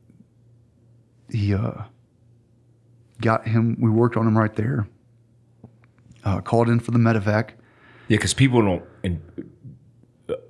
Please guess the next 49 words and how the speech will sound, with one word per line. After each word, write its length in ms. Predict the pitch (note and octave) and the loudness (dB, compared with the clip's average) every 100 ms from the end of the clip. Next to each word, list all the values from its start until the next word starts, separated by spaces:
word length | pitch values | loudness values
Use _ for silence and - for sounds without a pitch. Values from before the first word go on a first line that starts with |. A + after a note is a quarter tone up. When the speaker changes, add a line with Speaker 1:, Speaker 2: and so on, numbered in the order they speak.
| _ | _
Speaker 2:
as 180 | G#2+ G2+ | -4 -2
a 40 | F#2+ | -2
pause 340 | - A#2 G2+ | 4 4 4
point, 300 | - F2 - | -2 -4 -4
people 300 | - - B2 | -6 0 2
don't 280 | A2+ F#2+ F2 | 4 0 2
realize 580 | F#2+ F#2 E2 E2 D2+ - | 2 4 2 0 -2 -4
that 280 | E2 D#2 - - - _ _ _ _ | -6 -6 -10 -20 -20 _ _ _ _
when 160 | G2 E2+ | -2 -2
a 60 | |
dog 580 | D2 G2+ A2+ A#2+ G2 - - - | 0 2 4 4 2 -2 -10 -10
in 120 | F#2 | -8
special 300 | - G2 F#2 | 0 0 2
operations 520 | E2+ E2+ E2 E2 D#2 | 2 2 0 0 -2
is 180 | C2+ C2 | -6 -4
wounded, 440 | E2+ D#2+ C2 B1+ - _ | -2 -2 -4 -10 -16 _
it's 300 | - G2 - | -4 -4 -2
like 260 | F2 F2 E2+ | 0 0 2
an 80 | D#2+ | 0
American 540 | D#2 E2 D#2 D2+ D2 | 2 2 2 0 -4
casualty. 540 | D2 D2+ C#2 - - - - | -4 -4 -4 -8 -14 -18 -8
Speaker 1:
It's 120 | G#2+ | -4
the 60 | G2 | -2
same 240 | G#2+ F#2+ | -2 -4
thing. 180 | - - | -8 -10
Speaker 2:
It's 100 | - | -4
the 60 | F2 | 0
same 340 | - G#2 F#2+ | 2 4 4
exact 340 | F2+ E2+ D2+ - | 2 -2 -4 -6
thing. 200 | C2 - | -10 -4
Speaker 1:
He's 160 | A#2+ A2+ | 0 0
part 200 | B2+ A2+ | 0 0
of 20 | |
the 60 | G2+ | -2
family. 440 | - A2+ A#2 A2 - | -6 -6 -6 -12 -6
Speaker 2:
Yeah. 260 | E2 C2+ - - | -4 -4 -8 -8
Speaker 1:
Yeah. 120 | G#2 - - _ _ - | -8 -8 -18 _ _ -2
Speaker 2:
The 80 | B2 | -2
Speaker 1:
He's 80 | |
Speaker 2:
tribe. 340 | - F2 C#2+ C2+ | 2 0 0 -4
He's 100 | D#2+ | -6
part 220 | - D#2 | 0 0
of 40 | C#2+ | -2
the 60 | |
tribe. 200 | - - | -4 -2
Speaker 1:
He's 80 | C2 | -2
part 120 | B1 | -4
of 60 | |
the 60 | - | -10